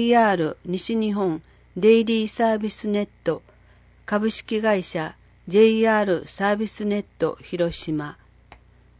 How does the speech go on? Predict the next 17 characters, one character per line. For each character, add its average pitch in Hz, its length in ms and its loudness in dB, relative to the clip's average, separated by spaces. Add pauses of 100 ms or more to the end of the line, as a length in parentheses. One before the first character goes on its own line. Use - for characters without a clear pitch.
(140)
ジ 185 140 2
ェ 240 60 10
イ 226 220 4
エ 202 160 4
ー - 80 -10 (360)
周 254 380 -2
南 180 340 0
女 196 220 -4
性 226 320 0
部 165 320 -8 (160)
東 226 600 -4
ブ 202 100 -2
ロ 214 140 0
ッ - 40 -14 (100)
ク 202 120 -6
支 - 180 -8
部、 - 240 -10